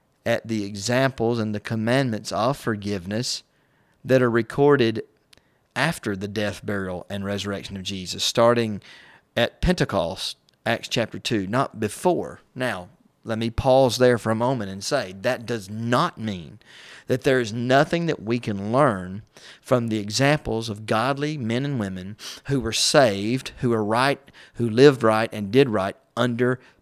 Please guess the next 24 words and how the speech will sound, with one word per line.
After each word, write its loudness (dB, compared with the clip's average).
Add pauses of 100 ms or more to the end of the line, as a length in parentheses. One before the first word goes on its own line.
previous 0 (460)
arrangements, 2
under 0
previous -2 (100)
covenants 0
of -6
God. 0
That -2
does -4
not -4
mean 2
that. -10 (1900)
I'm -2
going 4
to 0
mention -2
an -4
example -4
in -2
just -4
a -6
moment -2
for, 0 (200)
uh, -8